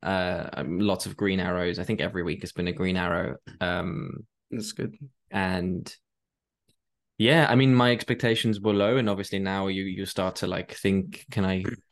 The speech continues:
Speaker 1: can I finish high? Can I do well?" Um,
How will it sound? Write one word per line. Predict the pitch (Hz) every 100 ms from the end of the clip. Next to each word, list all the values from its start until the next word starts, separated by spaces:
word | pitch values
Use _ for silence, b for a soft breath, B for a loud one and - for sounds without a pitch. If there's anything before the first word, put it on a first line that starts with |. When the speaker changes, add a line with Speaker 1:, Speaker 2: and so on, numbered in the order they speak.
| -
Speaker 1:
can | 101
I | 95
finish | 87 95 95 - - -
high? | - 98 101 95
Can | - 95
I | 95
do | 98 98
well?" | 98 98 101 -
Um, | 90 90 98